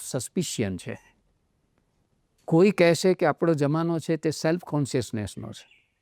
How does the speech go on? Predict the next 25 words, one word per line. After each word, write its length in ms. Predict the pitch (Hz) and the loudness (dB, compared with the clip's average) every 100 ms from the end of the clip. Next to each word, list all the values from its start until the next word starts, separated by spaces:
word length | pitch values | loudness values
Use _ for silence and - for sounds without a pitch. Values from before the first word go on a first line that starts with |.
| _ _ _ _ - - _ - | _ _ _ _ -20 -20 _ 2
કોઈ 180 | 165 196 | 4 6
તમને 400 | 175 175 170 165 | 6 6 6 4
એમ 100 | 185 | 2
કહેશે 400 | 170 151 175 180 | 2 2 2 0
કે 120 | 156 | 0
આપણો 300 | 131 160 165 | -2 -2 0
જે 140 | 151 | 0
જમાનો 460 | 135 127 147 175 180 | 0 -2 0 0 -2
છે, 240 | - 135 | -2 -4
તે 360 | 117 156 117 120 - _ _ _ _ _ _ _ _ _ _ _ - | 0 0 0 -2 -12 _ _ _ _ _ _ _ _ _ _ _ -8
સેલ્ફ 320 | - 175 208 | 2 4 4
કોન્શિયસનેસનો 840 | - 147 - 120 - 101 - 107 | 2 2 2 0 -2 -8 -8 -12
છે. 220 | 107 - _ _ _ _ _ _ _ _ | -14 -18 _ _ _ _ _ _ _ _
અને 180 | 143 156 | -2 -2
કોઈ 300 | - 185 240 | 4 6 6
કહેશે 500 | - 147 - 143 107 | 4 0 0 -4 -4
કે 160 | - | -6
આપણો 300 | 131 - 165 | -6 -2 -2
જમાનો 480 | 147 131 151 160 165 | -2 -2 -2 -2 -2
જે 200 | 131 127 | -2 -2
છે, 260 | 110 143 110 | -4 -6 -6
તે 500 | - 135 113 123 - _ _ _ _ _ _ _ _ - | -2 -2 -2 -6 -14 _ _ _ _ _ _ _ _ -2
ઓકવર્ડ 520 | 123 113 - 131 104 | 0 0 2 4 4
એજ 160 | 98 87 | 0 -4
છે. 300 | - 104 | -8 -12